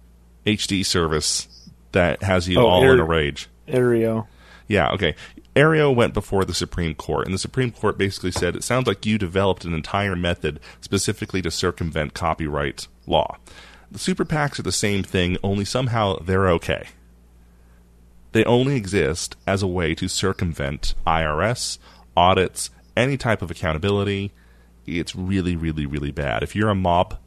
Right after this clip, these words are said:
Speaker 1: boss, if you're the mafia and you want to support a political party, this is how you do it. You donate to a super pac. <laughs> Well, why are we bringing this up? We've been told not to talk about accounting stuff, and we try not to talk about politics. Well, as it turns out,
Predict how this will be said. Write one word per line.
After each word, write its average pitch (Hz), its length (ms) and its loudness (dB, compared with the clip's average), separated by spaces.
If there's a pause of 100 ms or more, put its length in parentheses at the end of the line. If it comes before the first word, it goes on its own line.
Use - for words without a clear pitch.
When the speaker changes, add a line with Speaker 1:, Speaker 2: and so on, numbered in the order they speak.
Speaker 1:
boss, 101 300 0
if 90 80 -12
you're 95 220 0
the 87 100 -2
mafia 90 380 0
and 80 120 -2
you 82 120 -2
want 85 80 -2
to 80 80 -2
support - 540 -2 (180)
a 87 80 -2
political 82 460 0
party, 90 420 -4
this - 200 -8
is 80 80 -6
how 80 100 0
you 73 100 -4
do 69 160 -4
it. - 80 -8
You 76 100 -8
donate 80 300 -2
to - 100 -4
a - 60 -2
super - 260 -6
pac. - 360 -6
<laughs> 165 40 -6 (720)
Well, 110 200 4
why 135 220 0
are 156 60 -2
we 147 100 2
bringing 90 320 -2
this 78 220 -6
up? 50 180 -8 (720)
We've 98 220 -4
been 101 120 -2
told 113 300 0
not 101 180 0
to - 80 -12
talk 95 260 -2
about 85 160 -2
accounting 98 420 -2
stuff, 101 280 0
and 78 120 -6
we 78 80 -4
try 98 180 0
not 90 120 0
to - 40 -16
talk 85 180 -2
about - 180 -6
politics. 95 460 -4
Well, 131 120 2
as 147 80 0
it - 80 -6
turns 135 280 -4
out, 120 280 -2